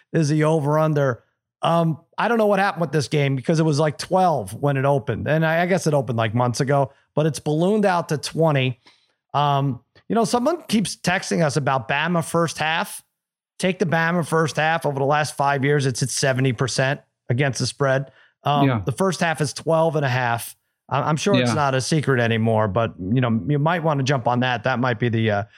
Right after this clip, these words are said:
Speaker 1: way to go. Uh, it's interesting. Saban, after winning the first twenty-four games against former assistants, now lost two of the last three. Lost to Jimbo Fisher last year and Kirby
Speaker 2: Mm.
Speaker 1: Smart, both of 'em.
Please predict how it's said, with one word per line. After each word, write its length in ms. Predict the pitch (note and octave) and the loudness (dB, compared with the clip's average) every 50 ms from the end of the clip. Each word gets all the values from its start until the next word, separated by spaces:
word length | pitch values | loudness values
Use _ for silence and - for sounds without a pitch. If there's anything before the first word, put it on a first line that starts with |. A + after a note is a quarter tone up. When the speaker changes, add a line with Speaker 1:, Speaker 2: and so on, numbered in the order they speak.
| - _ _ - | -20 _ _ -2
Speaker 1:
way 160 | C#3+ C#3+ C#3 | 0 0 0
to 100 | A2+ A#2 | 0 -2
go. 400 | G#2+ B2 C#3 B2+ A#2 A2+ G#2 - - _ _ _ _ _ _ - | -2 0 0 0 0 0 -2 -4 -10 _ _ _ _ _ _ -2
Uh, 540 | C3+ D3 D3 D3 D3 C#3+ C#3 C#3 C#3 - - - _ - | 0 2 2 2 2 2 2 2 0 -2 -4 -8 _ -4
it's 160 | D3+ D#3+ - | -2 0 0
interesting. 560 | F#3+ - A3 A3 G#3+ G#3+ G#3+ G3 C#3+ E3+ D#3 C#3+ | 0 0 0 0 0 0 0 -2 -2 -2 -4 -4
Saban, 480 | - - - G#3 A3 A3+ G#3 G3 G3 F3+ | -4 -2 0 0 2 2 2 0 0 0
after 320 | F3 E3+ E3 - F3+ E3+ | 0 -2 -2 -2 -2 0
winning 360 | D#3 D#3+ F3 F3+ F3 E3+ D#3 - | 0 2 2 2 2 0 -2 -4
the 80 | - | -4
first 320 | - - G3 G3 - - - | -2 0 0 0 -2 -4 -4
twenty-four 480 | - F#3+ F#3+ F3+ E3+ - F3+ F3 E3+ | -2 0 0 0 0 0 0 0 0
games 260 | C#3+ E3+ E3+ E3 C#3 | 0 0 0 0 0
against 300 | C3 B2+ D3 D3 C#3 - | 0 0 0 0 -2 -2
former 500 | - D#3 D#3+ E3 D#3+ E3 D#3+ D#3 D3+ - - | -2 0 0 2 2 2 2 2 0 -2 -4
assistants, 680 | C#3 - - F3 F3+ - - G3+ A3 A3+ - - - - _ _ _ _ _ _ _ - | -4 -2 0 -2 -2 0 0 0 0 0 -2 -6 -12 -14 _ _ _ _ _ _ _ -4
now 180 | C#3+ D#3+ F3 | -2 0 0
lost 280 | F3+ F3 E3+ D#3+ - - | 2 2 0 0 0 -2
two 100 | G3 F#3 | 0 0
of 60 | F3 D#3+ | 2 2
the 60 | D#3+ | 2
last 320 | D#3 D3+ D3 C#3+ C#3+ - | 2 2 2 0 -2 -2
three. 140 | - D#3+ C#3+ | -2 0 0
Lost 240 | B2+ C#3 D3+ D3+ - | 2 0 0 0 -2
to 60 | D3 | -2
Jimbo 320 | B2+ C#3+ E3 D#3+ D3+ E3 D3+ | -2 0 0 2 0 0 0
Fisher 340 | - E3+ D#3+ C#3+ - D3 C#3+ | 0 0 -2 0 0 0 0
last 360 | C#3 C3+ C3 B2+ A#2+ - - | 2 2 0 0 -2 -2 -2
year 140 | C3 B2 B2 | 0 0 0
and 80 | A#2+ | 0
Kirby 260 | - D3+ C#3 B2+ B2+ | 0 -2 0 0 0
Speaker 2:
Mm. 40 | B2 | 2
Speaker 1:
Smart, 340 | - F3 E3+ D3 B2 G#2 - | 4 4 4 4 2 0 0
both 180 | C#3+ C#3+ C#3 C#3 | 0 0 0 0
of 120 | A#2+ G2+ | -2 -2
'em. 160 | G2+ G#2 G#2 | -2 -4 -6